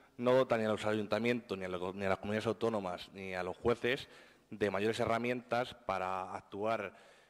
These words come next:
con la efectividad y la rapidez que la verdad que yo creo que todos desearíamos. Incluso aquí en, en Tetuán, como por ejemplo en Topete, se instalaron cámaras de videovigilancia para hacer que, que la policía pueda hacer un trabajo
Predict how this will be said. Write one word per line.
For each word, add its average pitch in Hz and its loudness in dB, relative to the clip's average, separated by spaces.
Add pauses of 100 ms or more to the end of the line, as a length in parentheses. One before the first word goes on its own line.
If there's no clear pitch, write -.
(200)
con 120 2
la 117 2
efectividad 117 2
y 139 0
la 127 4
rapidez 117 2
que 98 0
la 92 0
verdad 95 -2
que 98 0
yo 98 -2
creo 101 -2
que 98 -6
todos 107 -4
desearíamos. 87 -12 (800)
Incluso 120 2
aquí 110 -4
en, 120 -2
en 113 -2
Tetuán, 131 -2 (600)
como 90 -14
por - -14
ejemplo 101 -8
en 101 -8
Topete, 110 -6
se 95 -6
instalaron 101 -4
cámaras 107 0
de 104 0
videovigilancia 104 -4 (380)
para 95 0
hacer 101 -8
que, 104 -6
que 101 -4
la 98 0
policía 101 -4
pueda 104 -2
hacer 101 -4
un 101 -6
trabajo 104 -4